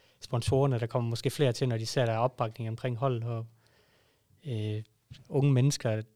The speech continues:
der måske ikke interesserer sig for håndbold, men tager herud, fordi de hører så meget om klubben, at der sker noget herude, og så måske begynder at spille håndbold. Det er altså,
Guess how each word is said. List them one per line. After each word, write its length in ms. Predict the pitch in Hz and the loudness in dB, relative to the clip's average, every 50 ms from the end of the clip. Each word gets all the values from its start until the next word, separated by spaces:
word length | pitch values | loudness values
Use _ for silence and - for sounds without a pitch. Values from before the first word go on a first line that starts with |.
| _ - | _ -2
der 320 | 123 113 110 107 107 107 110 - _ _ - | 0 0 0 0 -2 -4 -6 -10 _ _ -4
måske 220 | 147 135 - - 139 | -4 -2 0 4 4
ikke 120 | 143 143 | 4 4
interesserer 320 | 139 123 - 127 120 135 120 | 2 0 0 -2 -2 0 0
sig 100 | 120 113 | -2 0
for 60 | 110 | 2
håndbold, 240 | 120 131 131 127 120 | 2 2 4 4 2
men 100 | 120 117 | 2 2
tager 140 | - 127 117 | 0 0 2
herud, 200 | 117 123 135 135 | 4 4 2 2
fordi 200 | - - 127 123 | 0 0 -2 -2
de 140 | 117 123 113 | -2 -2 2
hører 180 | - 156 143 | 2 2 2
så 140 | 123 - 120 | 2 0 0
meget 160 | 117 120 123 | 2 2 2
om 100 | 120 117 | 2 0
klubben, 380 | 117 - - 139 123 123 117 113 _ _ _ _ _ _ _ - | -2 -2 -4 -2 -2 -2 -6 -8 _ _ _ _ _ _ _ -16
at 140 | 143 135 - | -14 -8 -6
der 60 | 127 | -6
sker 260 | - - 151 139 120 | -4 2 2 2 2
noget 200 | 117 117 120 120 | 2 0 0 0
herude, 240 | 120 117 120 123 123 _ _ _ _ _ | 0 -2 -2 -4 -6 _ _ _ _ _
og 80 | - 151 | -16 -8
så 80 | - 131 | -4 -4
måske 240 | 117 - - 131 | -4 0 0 0
begynder 260 | 117 123 131 135 127 120 | 2 2 0 2 2 0
at 60 | 113 | -2
spille 160 | - - 113 | -4 -4 -2
håndbold. 320 | 120 120 123 120 120 110 110 | 0 0 0 0 -2 -2 0
Det 120 | 120 123 | 0 0
er 80 | 120 113 | 0 0
altså, 340 | 113 - - 117 110 110 | 0 -2 -4 -6 -6 -6